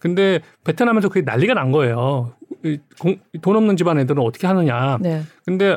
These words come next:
Speaker 1: 그 친구들의 대학 성적을 보면 어지간한 캐나다나 미국 대학을 입학하고도 남을 정도의 영어 성적이 나오는데 본인들이 마음에 들어하는 호치민이나 하노이의 상위권 대학에 못 들어간다는 거예요.
Speaker 2: 음,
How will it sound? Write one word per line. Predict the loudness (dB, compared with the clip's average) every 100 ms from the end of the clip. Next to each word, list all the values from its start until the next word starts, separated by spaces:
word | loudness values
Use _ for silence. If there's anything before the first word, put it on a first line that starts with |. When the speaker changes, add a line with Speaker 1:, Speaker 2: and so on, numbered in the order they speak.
| -2
Speaker 1:
그 | -4 0 0 0
친구들의 | -2 -4 -4 -2 0 0
대학 | -2 -4 -2
성적을 | -2 0 0
보면 | 0 0 -2 -8 -20 -4
어지간한 | -2 0 0 0 2 2 2 0
캐나다나 | -2 -2 0 0 0
미국 | 0 -4 -6
대학을 | -2 0 -2 -2 -4 -4 -10 _ -14
입학하고도 | -10 -8 -6 -4 -2
남을 | 0 0 0
정도의 | 0 -2 0 0 2 2 2
영어 | 2 0
성적이 | 0 0 0
나오는데 | 2 2 2 2 2 0 -6 -20 -20 _ _ _ -2
본인들이 | 2 2 2 2
마음에 | 2 2 2
들어하는 | 2 2 2 0
호치민이나 | -2 -4 -2 0 0
하노이의 | 0 0 -2
상위권 | -2 -4 -2 0
대학에 | 0 0
못 | 0 0
들어간다는 | 0 2 2 0
거예요. | -2 -8 -18 -20 _ _ _ _ _
Speaker 2:
음, | -2